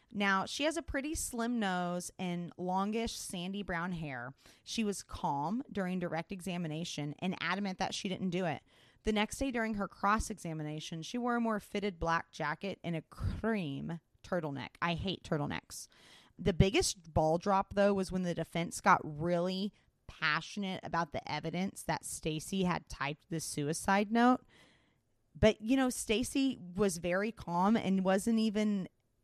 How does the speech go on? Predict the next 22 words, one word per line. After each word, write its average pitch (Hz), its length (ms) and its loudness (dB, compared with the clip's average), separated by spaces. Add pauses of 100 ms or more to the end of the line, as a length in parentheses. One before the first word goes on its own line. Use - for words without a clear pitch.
emotional 175 720 0
about 135 240 -6
it. - 100 -12
She - 260 -6
just 214 220 -4
maintained 208 420 0
that 190 140 0
Ashley 165 400 -2
did 165 200 -2
it, 156 180 -4 (320)
and 185 240 0
she - 200 -2
had 233 240 0
just 220 240 -4
zero 185 280 -4
reaction 185 600 -2
to 185 140 -4 (160)
the 180 120 -6
state 175 340 -6
of 208 120 -6
her 202 180 -6
daughter, 175 640 4